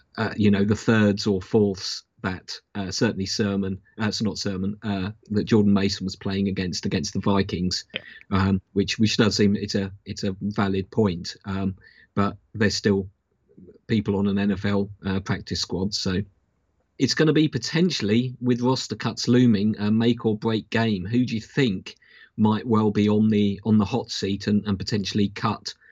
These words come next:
Speaker 1: when we're down to fifty-three?
Speaker 2: Uh, I don't know. It's really hard. I think <sighs> th-, this is, we're, we're gonna lose some, like, twenty-seven players. So obviously a lot of people are gonna, are gonna go. Um,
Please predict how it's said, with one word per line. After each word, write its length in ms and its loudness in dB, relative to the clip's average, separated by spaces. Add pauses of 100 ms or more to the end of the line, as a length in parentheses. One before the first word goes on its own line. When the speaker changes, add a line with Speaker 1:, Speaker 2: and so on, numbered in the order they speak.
(140)
Speaker 1:
when 160 2
we're 160 6
down 280 2
to 60 -16
fifty-three? 680 -4 (320)
Speaker 2:
Uh, 240 4 (260)
I 80 -10
don't 140 -4
know. 200 0
It's 220 -4
really 200 0
hard. 360 0
I 80 -2
think 420 0 (320)
<sighs> 340 -20
th-, 160 -10
this 420 -8 (320)
is, 140 -14
we're, 320 -4
we're 100 0
gonna 200 4
lose 200 0
some, 260 -4
like, 160 -6
twenty-seven 640 -6
players. 420 -2
So 280 -6
obviously 560 -8
a 80 -2
lot 220 4
of 240 -8
people 280 -4
are 100 -4
gonna, 360 -6 (920)
are 60 -6
gonna 220 -4
go. 520 2
Um, 540 0